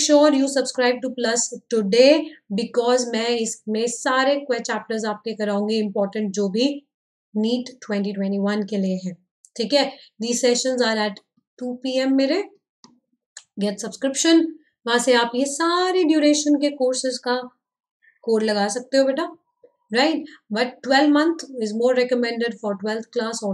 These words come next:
dropper students, जिन्होंने ड्रॉप लिया है, और this is for eleventh। कोमल लाइव is your code, आप इसको यूज कर सकते हो to get ten percent off on more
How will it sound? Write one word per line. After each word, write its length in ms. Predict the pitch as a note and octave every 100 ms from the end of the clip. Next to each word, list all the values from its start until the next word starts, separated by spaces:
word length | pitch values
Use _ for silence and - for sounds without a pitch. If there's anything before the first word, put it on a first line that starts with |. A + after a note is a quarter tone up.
| F#3
dropper 280 | G3 F#3+ A#3+
students, 480 | C4 C4 F4+ G#4+ - - _ _ _ _ _ _ _ _ _ _
जिन्होंने 320 | - G3+ G#3 G3
ड्रॉप 300 | F#3+ G#3 B3+
लिया 220 | C4+ C#4+
है, 280 | D4 E4 E4
और 180 | A3
this 280 | G3 F#3+ A#3+ A3+
is 80 | G#3+
for 140 | A3+ A#3
eleventh। 680 | D4 G3 F3+ - _ - _ _ _ _ _ _
कोमल 260 | C4 C4 B3
लाइव 220 | A3+ A3
is 160 | G#3+ F#3+
your 120 | F#3+ F#3 -
code, 280 | D#4+ D#4+ C#4+ - _ -
आप 100 | G#3
इसको 260 | A3 - G3+
यूज 220 | G3 F#3 -
कर 100 | A3+
सकते 320 | A#3 B3 -
हो 100 | A#3+
to 160 | A#3+ G#3
get 160 | G3+ F#3+
ten 160 | C#4 C4+
percent 360 | C#4+ C#4+ C#4+ C#4 A#3
off 180 | A3+ A3+ - _ _ _
on 400 | C4+ D#4 D4+ D#4 D#4 - _ _ _ -
more 260 | A#3 C#4